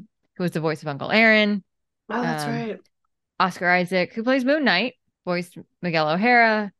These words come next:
Speaker 1: Brian Tyree Henry, who plays Phastos in Eternals, was Jeff Morales. Just, and there were so many more. So way to keep the magic alive, guys.
Speaker 2: Yeah.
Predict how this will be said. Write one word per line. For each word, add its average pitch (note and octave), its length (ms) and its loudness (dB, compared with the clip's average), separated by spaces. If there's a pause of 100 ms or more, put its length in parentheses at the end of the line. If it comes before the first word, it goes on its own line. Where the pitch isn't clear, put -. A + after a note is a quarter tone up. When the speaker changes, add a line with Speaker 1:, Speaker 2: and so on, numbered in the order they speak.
(140)
Speaker 1:
Brian F3+ 260 2
Tyree F3+ 380 -2
Henry, F#3 480 -2
who E3 120 -10
plays E3 200 -6
Phastos F#3 680 -2
in E3 560 -4
Eternals, B3 720 0 (400)
was E3 640 -4 (260)
Jeff E3+ 300 -2
Morales. A#3+ 680 2
Just, - 400 -4 (280)
and G#3 160 2
there G#3+ 100 2
were A3 100 2
so A3 220 -2
many A3 160 2
more. G3 400 -2 (160)
So D3+ 360 -6 (360)
way G3 80 -4
to F#3 60 -4
keep F#3 180 -6
the E3+ 80 -8
magic D3 320 -8
alive, C#3+ 220 -6
guys. D3+ 300 -8
Speaker 2:
Yeah. F3 420 -8